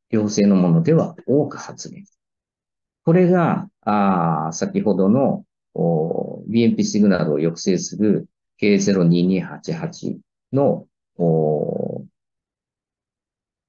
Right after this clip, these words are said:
この同じ程度で抑制する、増殖を抑制するということを、あの、説明する一つの要因ではないかと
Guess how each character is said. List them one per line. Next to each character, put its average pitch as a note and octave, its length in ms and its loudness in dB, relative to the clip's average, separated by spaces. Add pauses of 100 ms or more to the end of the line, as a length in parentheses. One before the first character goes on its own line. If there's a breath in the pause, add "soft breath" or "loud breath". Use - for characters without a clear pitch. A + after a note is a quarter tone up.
(180)
こ D#3 100 -4
の - 220 -8 (120)
同 B2+ 240 2
じ C#3+ 180 0
程 D3+ 220 2
度 F2+ 120 2
で - 220 -2
抑 - 240 -4
制 F2+ 220 -2
す E2+ 140 -8
る、 E2 280 -4
増 F#2+ 160 -4
殖 E2 260 -10
を D#2 80 0
抑 D#2+ 220 -2
制 B2 200 -2
す B2 120 -4
る C3 140 0
と - 120 -10 (240)
い G2+ 100 -2
う G2 80 0
こ G2+ 100 0
と C3+ 200 2
を、 C#2+ 220 -2 (540)
あ - 80 -8
の、 E2+ 80 -4
説 G2+ 320 0
明 F#2+ 140 4
す - 140 -6
る E2+ 80 -4
一 - 180 -6
つ - 100 -8
の E2+ 140 4
要 D#2+ 240 2
因 D#2 140 0
で D#2+ 80 -4
は D#2+ 120 -2
な D2 160 -10
い - 120 -20
か D3 140 -4
と - 120 -14